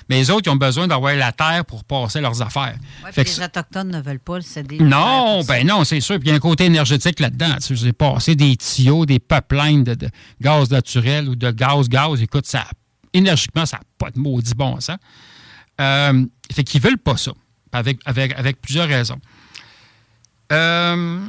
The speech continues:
Speaker 1: c'est sûr qu'il y a des bases secrètes militaires que j'ai entendues qui vont se faire construire. Puis le problème, mais là, c'est dans des réserves indiennes. Fait qu'ils vont essayer de dézoner, de faire de quoi. Ça, c'est, c'est dans leur but.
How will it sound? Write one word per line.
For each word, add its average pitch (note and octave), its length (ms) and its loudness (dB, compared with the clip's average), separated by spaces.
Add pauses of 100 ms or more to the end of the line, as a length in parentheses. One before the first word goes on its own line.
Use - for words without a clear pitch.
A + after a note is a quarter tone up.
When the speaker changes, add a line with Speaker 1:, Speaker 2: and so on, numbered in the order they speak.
(300)
Speaker 1:
c'est - 180 0
sûr B3 220 2
qu'il G3 120 0
y - 20 4
a D3+ 40 2
des D3+ 240 2
bases D#3+ 480 2
secrètes E3+ 640 0
militaires D#3+ 420 4
que C#3 80 4
j'ai C3+ 100 4
entendues C#3 380 2
qui - 80 -4
vont C3+ 140 0
se - 80 -2
faire D#3 160 0
construire. D3 580 2
Puis C#3 100 -2
le C#3 80 4
problème, C#3 440 2
mais C3+ 180 4
là, D3 120 2
c'est D3 120 0
dans C3+ 160 2
des C3 160 4
réserves C3+ 380 2
indiennes. C3+ 480 4
Fait B2+ 140 -4
qu'ils B2 180 -4
vont B2+ 200 4
essayer C3 220 2
de B2+ 60 -2
dézoner, C3 500 4
de - 40 -4
faire C3 200 -2
de A#2 80 -2
quoi. E3+ 300 -6
Ça, D#3 140 -4
c'est, C3 220 -2
c'est C3 160 -4
dans B2 140 0
leur B2 220 -2
but. E3 180 -2